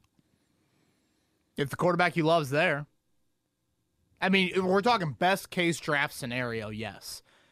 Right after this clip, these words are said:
I mean, honestly, to me, the best case draft scenario is probably Jordan Love at, at thirteen. I know people might say it's too high, but Joey, I just don't,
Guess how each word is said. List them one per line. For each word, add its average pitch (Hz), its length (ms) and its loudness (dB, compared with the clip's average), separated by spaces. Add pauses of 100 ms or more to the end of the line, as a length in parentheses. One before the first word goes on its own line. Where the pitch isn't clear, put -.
(320)
I - 60 -6
mean, 202 100 0
honestly, 214 540 2
to 147 180 -4
me, 226 240 4
the 190 120 2
best 180 260 0
case 165 200 0
draft 147 280 -2
scenario 135 560 -2
is 113 120 -8
probably 127 280 -2
Jordan 123 340 -2
Love 117 380 -2
at, 113 280 -4 (340)
at 117 260 -2 (240)
thirteen. 98 560 -8 (720)
I 143 80 2
know 147 140 2
people 139 240 0
might 131 160 2
say 127 120 2
it's - 140 -4
too 131 140 0
high, 110 340 -2 (840)
but 113 360 2 (1300)
Joey, 151 340 0
I 131 120 -2
just 151 280 0
don't, 269 280 0